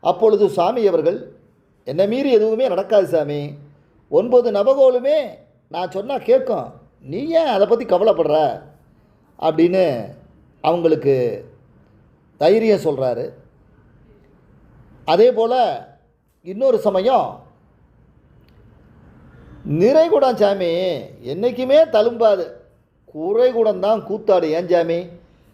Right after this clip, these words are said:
நீ நிறைகுடமா இருக்க விரும்புறியா, இல்ல குறைகுடமா இருக்க விரும்புறியா?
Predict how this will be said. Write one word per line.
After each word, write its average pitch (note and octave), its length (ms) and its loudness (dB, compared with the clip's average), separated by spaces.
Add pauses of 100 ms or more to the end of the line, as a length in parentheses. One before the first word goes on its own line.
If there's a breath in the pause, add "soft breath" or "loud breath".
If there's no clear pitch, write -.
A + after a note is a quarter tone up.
(140)
நீ E3 200 -4
நிறைகுடமா A#3 760 2
இருக்க A3+ 240 0
விரும்புறியா, E3+ 800 -4 (380)
இல்ல B3+ 200 0
குறைகுடமா A3+ 600 2
இருக்க F#3+ 280 -2
விரும்புறியா? D#3 720 -6